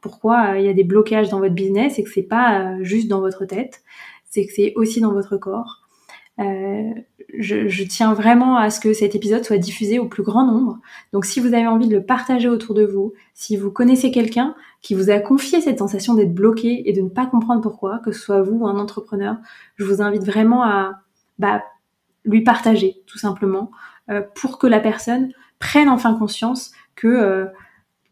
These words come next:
y a rien de mal chez elle, c'est tout simplement un mécanisme protecteur qui s'est, euh, mis en place pour sa propre survie,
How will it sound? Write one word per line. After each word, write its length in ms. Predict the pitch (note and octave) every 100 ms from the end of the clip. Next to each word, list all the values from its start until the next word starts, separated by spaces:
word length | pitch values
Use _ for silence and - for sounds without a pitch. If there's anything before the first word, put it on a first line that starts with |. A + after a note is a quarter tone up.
| -
y 80 | A3+
a 40 | G#3
rien 160 | A3+
de 60 | A#3+
mal 220 | A#3 A#3+
chez 200 | - A3
elle, 320 | G3 G#3 A3+ -
c'est 120 | G#3
tout 100 | A#3
simplement 380 | A#3 A3 A3 G#3+
un 60 |
mécanisme 420 | G#3 G#3+ A3 A3
protecteur 520 | A3 A3 A3 A3 A3 -
qui 160 | -
s'est, 280 | F#3+ G#3+ A3 - - - G3+
euh, 120 | G3+
mis 220 | G#3 C#4
en 140 | A#3
place 420 | A3+ G#3 G#3+ - - _ _
pour 140 | C#4
sa 160 | C4 A#3
propre 340 | A#3 G#3+ -
survie, 480 | G#3 - G3 F3+ F3+